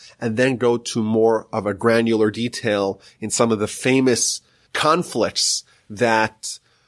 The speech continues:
are part of the narrative of Genesis and see what they tell us about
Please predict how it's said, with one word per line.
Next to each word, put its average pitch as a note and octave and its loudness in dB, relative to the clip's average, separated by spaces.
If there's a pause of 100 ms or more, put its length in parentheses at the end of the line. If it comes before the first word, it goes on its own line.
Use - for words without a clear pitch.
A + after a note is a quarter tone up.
(120)
are A2+ 0
part B2+ -4
of A2+ -4
the A#2+ -4
narrative A#2 -2
of A2+ -6
Genesis C#3+ 0
and A2+ -6
see A#2+ -2
what A2 0
they A2+ -2
tell A2+ 2
us G2 2
about G2+ 0